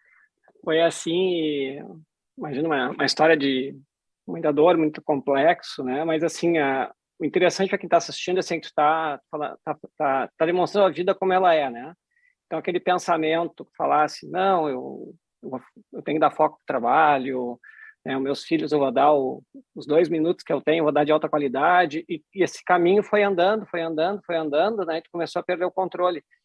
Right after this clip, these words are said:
Então, eu acho que é um, é um relato forte que tu nos passa, mas que faz a gente pensar, né? Quantas vezes lá nos estágios anteriores, né? Se conseguisse ter te dado conta disso, né?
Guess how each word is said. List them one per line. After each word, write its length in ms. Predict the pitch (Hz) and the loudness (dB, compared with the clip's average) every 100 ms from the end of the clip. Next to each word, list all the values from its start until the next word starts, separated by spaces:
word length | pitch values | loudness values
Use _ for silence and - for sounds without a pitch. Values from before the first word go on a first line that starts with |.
| _ _ _ - | _ _ _ -8
Então, 420 | 147 160 175 175 | -4 0 0 0
eu 200 | 143 151 | 0 2
acho 180 | 143 147 | 2 2
que 80 | - | -2
é 40 | |
um, 600 | 165 160 151 135 123 - - - | -2 -2 -4 -6 -8 -12 -16 -14
é 60 | 143 | -8
um 60 | |
relato 480 | 127 143 143 - 156 | -2 2 4 2 -4
forte 640 | - 151 147 175 190 - | -2 2 4 4 2 -10
que 80 | - | -18
tu 100 | - | -10
nos 200 | 147 127 | -10 -10
passa, 580 | - 131 147 190 - 156 | -6 -2 0 -2 -4 -6
mas 260 | 143 139 - | -4 -6 -8
que 160 | - | -14
faz 400 | - - 151 160 | -8 0 2 4
a 120 | 170 156 | 2 -2
gente 400 | 165 - 165 - - | -6 -8 -14 -12 -4
pensar, 500 | 147 139 151 143 143 | -4 -2 0 2 0
né? 180 | 139 - | -6 -10
Quantas 380 | - 151 170 143 | -8 0 0 0
vezes 380 | 156 170 156 147 | 0 0 -2 2
lá 200 | 147 190 | 4 4
nos 200 | 202 175 | 0 -6
estágios 480 | - 160 160 156 | -2 0 0 0
anteriores, 600 | 156 151 147 139 151 165 156 | -6 -4 -4 0 -2 -2 -8
né? 100 | 160 _ _ _ - | -12 _ _ _ -20
Se 120 | - | -8
conseguisse 880 | 160 147 156 139 170 - 165 135 _ _ _ _ _ - | -6 -4 -2 2 0 0 -2 -4 _ _ _ _ _ -18
ter 60 | 147 | -6
te 100 | 156 | 2
dado 240 | 156 151 | 4 2
conta 420 | - 156 156 151 | 2 4 4 0
disso, 640 | 123 143 156 151 - 160 160 - - - _ _ - | 0 0 0 0 -4 -6 -6 -10 -18 -20 _ _ -6
né? 420 | 135 143 156 | 0 4 4